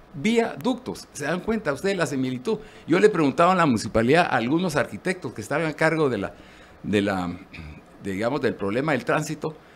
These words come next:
y no sé por qué no hay ingenieros civiles o ingenieros viales, sino que la mayoría son arquitectos. No tengo nada en contra de los arquitectos, aprecio mucho a los arquitectos, pero zapatero a tu zapato. Les digo, "Mire, arquitecto,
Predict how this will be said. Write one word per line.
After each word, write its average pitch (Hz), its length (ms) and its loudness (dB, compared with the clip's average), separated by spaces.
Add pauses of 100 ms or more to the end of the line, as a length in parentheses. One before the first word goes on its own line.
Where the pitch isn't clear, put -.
(160)
y 107 80 0
no 143 160 6
sé 147 160 0
por 107 180 -2
qué 127 140 2
no 135 100 8
hay 139 80 8
ingenieros 127 520 6
civiles 139 500 -2
o 107 40 -6
ingenieros 110 400 -4
viales, 147 400 -2
sino 107 220 -8
que 110 100 -10
la 101 120 -8
mayoría 127 280 -2
son 151 180 -4
arquitectos. 143 440 -8
No 101 140 -6
tengo 123 240 2
nada 127 160 6
en 113 80 4
contra 117 240 0
de 110 40 -4
los 95 120 -8
arquitectos, - 500 -10
aprecio 120 480 -6
mucho 131 220 -4
a - 20 -4
los 90 160 -8
arquitectos, - 480 -16
pero 120 160 -6
zapatero 117 440 -4
a 156 40 -6
tu 110 100 -8
zapato. - 380 -10 (260)
Les 110 120 -6
digo, 151 100 0
"Mire, 175 160 -2
arquitecto, 170 540 -4